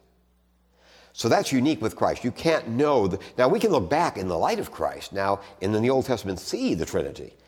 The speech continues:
But you would, it's like one of those things where if you're looking at a, a murder mystery or something, you could, after the fact, you say, "Whoa, I can see it here." But there's no way you could figure out the murder mystery from the clues until it's all put together.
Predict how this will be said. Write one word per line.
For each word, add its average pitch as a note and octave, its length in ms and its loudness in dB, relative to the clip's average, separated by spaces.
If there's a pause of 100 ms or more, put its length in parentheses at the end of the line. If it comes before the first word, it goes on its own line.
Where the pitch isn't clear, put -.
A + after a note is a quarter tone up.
(220)
But A#2+ 100 0
you C#3+ 80 2
would, A#2+ 320 0
it's B2 120 0
like E3 120 2
one C#3+ 100 4
of B2+ 80 4
those G2+ 160 0
things G#2+ 300 -2
where F#2 200 2 (460)
if G2 140 -4
you're A#2 120 4
looking A#2+ 260 4
at F#2 120 4
a, F#2 140 -4
a E2+ 80 -4
murder A2+ 240 2
mystery A2 320 -2
or G#2 60 0
something, G2+ 340 -2
you F2+ 80 -4
could, F#2+ 200 -8
after A#2+ 300 0
the F2+ 60 0
fact, - 320 0
you F2+ 80 -4
say, E2+ 140 -6
"Whoa, A2+ 480 2
I C#2+ 60 -8
can A2+ 100 -8
see B2+ 160 0
it G#2 80 -2
here." B2 100 2
But F#2+ 120 0
there's G#2 140 -2
no D3+ 160 2
way C3 160 4
you G2+ 120 0
could F2+ 140 -4
figure G#2 300 0
out G2+ 180 2
the G2 60 0
murder F#2 220 2
mystery F2 320 -4
from E2+ 180 -8
the E2 80 -6
clues F2+ 360 -2
until E2 260 -6
it's C#2+ 80 -12
all E2+ 100 -6
put E2 220 -12
together. D2+ 380 -12